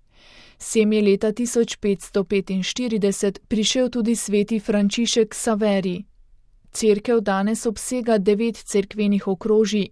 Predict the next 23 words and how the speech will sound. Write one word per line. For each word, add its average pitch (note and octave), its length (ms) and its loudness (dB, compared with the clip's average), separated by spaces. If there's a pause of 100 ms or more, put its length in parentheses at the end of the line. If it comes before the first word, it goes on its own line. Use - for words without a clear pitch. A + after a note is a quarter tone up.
ki B3 100 -6
so C4 160 -2
povezane A3 760 0
v A3+ 100 -4
tri A#3 280 0
nadškofije. G3 840 -2 (720)
Katoličanov G3 840 0
je A3 280 2
osemsto G#3+ 680 0
petdeset A3+ 640 0
tisoč A3+ 520 -2
sedemsto G#3 640 -2
dvajset, G3 640 0 (300)
kar G3 180 -2
predstavlja G#3+ 800 0
okrog A3+ 420 0
tri B3 220 -2
odstotke G3+ 640 0
prebivalstva. F#3+ 880 -2 (760)
Cerkev G#3+ 440 2
sestavlja G#3 720 0
enajst F#3+ 500 -4
škofov, A#3 640 0